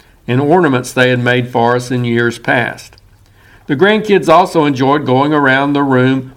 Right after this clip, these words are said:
winding up all the musical snow globes, making the Nutcracker disguised as a toy soldier open and close his mouth, and pushing the button to cause a mechanical Santa to dance over and over and over again.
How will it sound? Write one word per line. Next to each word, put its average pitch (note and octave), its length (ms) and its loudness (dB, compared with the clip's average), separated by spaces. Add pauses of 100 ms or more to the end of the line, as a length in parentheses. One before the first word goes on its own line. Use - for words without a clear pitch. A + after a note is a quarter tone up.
(120)
winding D3+ 400 0
up D3+ 200 0
all C3+ 240 0
the D3 100 -2
musical C3+ 560 -2
snow C3 400 -2
globes, A#2 580 -2 (440)
making F3 320 2
the G3 100 2
Nutcracker D#3+ 720 0
disguised C#3 560 -2
as C3 100 -8
a C3+ 80 -2
toy D3 320 -2
soldier C#3+ 500 -2
open D3 320 -2
and C#3+ 140 -2
close D3 360 0
his D3+ 180 -4
mouth, B2 420 -2 (560)
and C3 180 -2
pushing G3+ 380 0
the G3+ 80 2
button D#3+ 400 2
to C#3 60 -2
cause C#3 340 0
a C#3+ 80 -2
mechanical F3+ 720 0
Santa D#3 420 0
to D#3 160 -2
dance C3 560 -4 (160)
over F#3 640 0 (460)
and G#2 320 -2
over E3 760 0 (320)
and A#2+ 240 0
over C#3 460 2
again. C3 500 -2